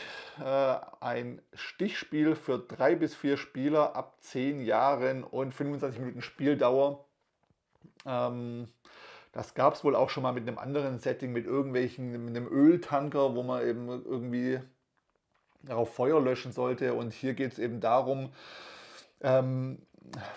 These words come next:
für Sankt Patrick die Schlangen von, äh, der Insel Irland zu vertreiben sozusagen. Und, ähm,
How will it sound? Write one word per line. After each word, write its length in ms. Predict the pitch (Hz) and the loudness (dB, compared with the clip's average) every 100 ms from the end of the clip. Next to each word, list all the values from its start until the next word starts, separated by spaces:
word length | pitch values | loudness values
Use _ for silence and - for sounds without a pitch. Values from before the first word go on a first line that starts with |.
| - - | -16 0
für 200 | 147 139 | 4 4
Sankt 300 | 139 135 123 | 4 0 2
Patrick 460 | 139 131 147 135 - | 0 2 2 0 0
die 440 | 131 131 131 131 | 0 4 4 2
Schlangen 720 | 127 - 135 147 165 156 147 | -2 -2 2 4 4 4 2
von, 380 | 139 147 139 135 | 2 0 0 0
äh, 500 | 139 - 135 131 131 | 0 2 4 4 4
der 140 | 123 117 | 0 -2
Insel 320 | 139 127 131 | -2 -2 0
Irland 480 | 139 139 139 135 127 | 2 6 6 4 -4
zu 180 | 139 | -4
vertreiben 720 | 113 143 123 104 120 127 131 135 | -2 -2 -2 0 2 2 0 -2
sozusagen. 800 | 131 131 - 117 123 127 127 123 | 0 -2 -4 2 4 6 2 -4
Und, 360 | 120 123 117 | -4 -4 -4
ähm, 360 | 120 120 120 | -2 -2 -2